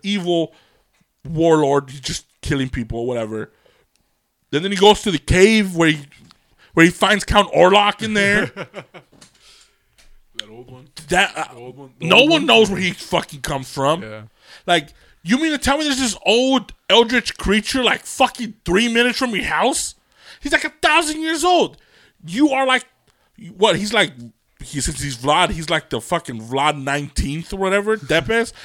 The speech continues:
Speaker 1: That means there's been nineteen generations. And nobody fucking walked up that hill?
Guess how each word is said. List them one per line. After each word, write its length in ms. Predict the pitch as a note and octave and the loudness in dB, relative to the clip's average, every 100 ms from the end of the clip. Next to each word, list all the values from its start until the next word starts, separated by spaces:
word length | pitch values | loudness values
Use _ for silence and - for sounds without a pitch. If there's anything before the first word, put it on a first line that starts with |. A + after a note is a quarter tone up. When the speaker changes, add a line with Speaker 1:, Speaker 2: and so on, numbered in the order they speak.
| - | -8
Speaker 1:
That 140 | A3+ C4 | -2 0
means 120 | C#4 | 2
there's 160 | A#3 F#3 | 0 0
been 200 | A3 F#3+ | -2 0
nineteen 420 | A#3 A#3+ - B3 | 0 0 -4 -2
generations. 640 | A#3 G#3+ G#3 A3 G3+ C3 - - - | -2 0 -2 -2 -4 -8 -12 -20 -6
And 340 | E3 F3+ A#3 C#4 | -2 0 0 6
nobody 800 | D#4+ F#4 F4+ E4+ F4 F#4 F#4 F4 | 10 10 10 8 8 8 6 2
fucking 520 | D4 F4+ F4+ E4+ D#4 | 0 -2 0 -2 0
walked 300 | D#4+ E4+ E4+ | 2 0 0
up 140 | D4+ | 0
that 140 | D#4 C#4+ | 2 2
hill? 420 | A#3+ D#4+ F#4 D#4+ | 4 4 4 0